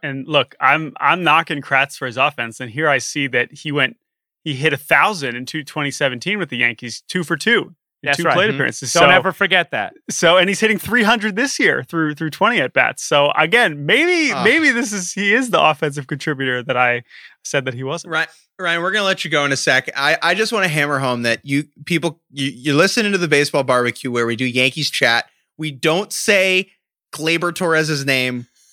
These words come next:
Speaker 3: W-, like, I don't, I think we maybe said it once, but we're diving deep, subterranean
Speaker 2: <laughs> Yes.
Speaker 3: into
Speaker 1: This
Speaker 3: Eric
Speaker 1: is,
Speaker 3: Kratz.
Speaker 1: this is the point. We know that you can get Ryan
Speaker 2: Uh,
Speaker 1: talking about Brett
Speaker 2: this
Speaker 1: Gardner
Speaker 2: is
Speaker 1: elsewhere,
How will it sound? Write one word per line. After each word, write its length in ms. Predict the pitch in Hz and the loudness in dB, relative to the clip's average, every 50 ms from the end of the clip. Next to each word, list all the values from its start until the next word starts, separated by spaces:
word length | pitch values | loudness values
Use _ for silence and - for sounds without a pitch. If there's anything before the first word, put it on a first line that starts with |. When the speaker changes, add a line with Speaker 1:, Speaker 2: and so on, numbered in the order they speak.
| _ - | _ -16
Speaker 3:
W-, 240 | 139 131 135 151 - - | -14 -12 -10 -10 -6 -2
like, 240 | 180 165 - 151 | -2 -2 0 0
I 80 | 156 180 | 0 2
don't, 240 | 196 196 190 180 _ - - | 2 0 0 -2 _ -2 -2
I 60 | 175 | 0
think 160 | 180 214 208 | 0 2 0
we 80 | 214 190 | 2 2
maybe 260 | 185 185 180 185 196 175 | 2 2 2 2 0 0
said 180 | - 214 190 | 0 0 2
it 100 | 170 151 | 2 0
once, 520 | 147 147 160 170 160 143 147 143 - - - _ _ _ - | 0 0 2 2 2 0 -2 -4 -8 -10 -12 _ _ _ -4
but 200 | 185 160 180 170 | -2 -2 0 0
we're 100 | 202 202 | 0 0
diving 720 | 160 127 - - 202 175 170 170 170 147 131 135 120 104 _ _ _ _ _ _ _ _ - | 0 -4 -4 0 2 2 2 2 0 0 -4 -8 -8 -10 _ _ _ _ _ _ _ _ -10
deep, 320 | - 175 165 143 - - - - _ _ _ - | -8 -6 -6 -6 -10 -14 -20 -20 _ _ _ -14
subterranean 1040 | - - - 208 190 170 165 151 - 160 214 226 156 131 120 - - 135 117 104 107 | -10 -4 -2 -2 -2 -2 -2 -4 -2 2 2 4 4 4 2 2 2 0 0 -4 -6
Speaker 2:
<laughs> 100 | 104 - | -10 -12
Yes. 60 | - - | -6 -6
Speaker 3:
into 260 | 165 151 139 - - | -6 -4 0 -2 0
Speaker 1:
This 60 | 151 147 | 2 4
Speaker 3:
Eric 200 | - - - - | 4 4 4 4
Speaker 1:
is, 60 | 196 - | 4 4
Speaker 3:
Kratz. 200 | 127 123 127 160 | 2 2 2 2
Speaker 1:
this 220 | 190 185 - - | 0 0 0 -2
is 120 | 175 160 | -6 -4
the 100 | 156 165 | -6 -8
point. 360 | 143 - 156 143 135 - - _ - 160 | -6 -2 0 2 2 0 0 _ -8 -4
We 140 | 151 160 170 | -2 -2 0
know 260 | 165 170 170 170 175 | 2 4 4 4 4
that 80 | 165 160 | 2 2
you 120 | 156 156 | 2 0
can 160 | 143 - 147 135 | 0 -2 0 2
get 220 | 143 139 135 135 | 4 4 4 4
Ryan 240 | 139 135 131 127 123 | 2 2 4 4 2
Speaker 2:
Uh, 40 | - | 2
Speaker 1:
talking 320 | 151 135 131 120 - 127 | 2 0 0 0 -2 -6
about 320 | 127 123 127 123 123 123 120 | -2 0 2 2 2 0 -4
Brett 180 | 131 131 123 | -2 0 2
Speaker 2:
this 80 | - 202 | 2 4
Speaker 1:
Gardner 260 | 123 120 120 190 170 | 2 2 0 0 0
Speaker 2:
is 60 | 120 | 0
Speaker 1:
elsewhere, 520 | 120 117 127 - - 143 135 131 131 113 | 0 -2 -2 -4 -6 -4 -4 -4 -4 -6